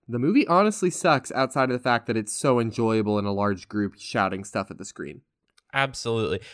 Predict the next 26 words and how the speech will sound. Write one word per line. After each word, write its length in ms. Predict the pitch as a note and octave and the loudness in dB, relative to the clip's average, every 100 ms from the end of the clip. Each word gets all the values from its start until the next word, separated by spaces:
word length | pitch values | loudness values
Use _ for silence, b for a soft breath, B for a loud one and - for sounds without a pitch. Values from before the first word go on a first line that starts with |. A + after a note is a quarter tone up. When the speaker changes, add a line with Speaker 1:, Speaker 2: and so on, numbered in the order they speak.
| B B | B B
Speaker 2:
I 140 | C#3 | 4
Speaker 1:
You 100 | E3 | 4
can 120 | F3 | 4
Speaker 2:
think 100 | G3+ | 6
Speaker 1:
find 260 | E3+ G3 G3 | 8 8 6
this 120 | F#3 | 4
production 500 | - E3+ D#3 D#3 D3 | 2 4 4 0 -2
on 140 | B2+ A2+ | -2 0
YouTube. 400 | G#2 G#2 G2 F2+ | 0 0 -6 -8
If 160 | - | -4
you 200 | C3 E3+ | -2 0
like 300 | A2 A2 B2 | 0 0 0
theater, 420 | - A#2 A2 A2+ | -2 0 2 0
if 140 | F2+ G#2 | -2 -4
you 80 | G2 | -2
like 180 | G#2 | -2
musicals, 360 | A2 G#2+ - G#2 | -4 -6 -6 -10
if 80 | G2+ | -6
you 100 | G2+ | -2
like 220 | G#2+ A#2+ | -2 0
Rocky 280 | A#2+ A#2+ A#2+ | 0 0 -2
Horror, 460 | A2 A#2+ C#3 D3 _ _ _ - | 0 2 2 0 _ _ _ -4
find 280 | B2 C3 D3 | 2 2 2
this 220 | D#3 D#3 | 0 0
on 220 | D3+ C3+ A#2 | 0 -2 0
YouTube. 560 | A#2 B2 - D3+ F3 | -2 -2 0 2 0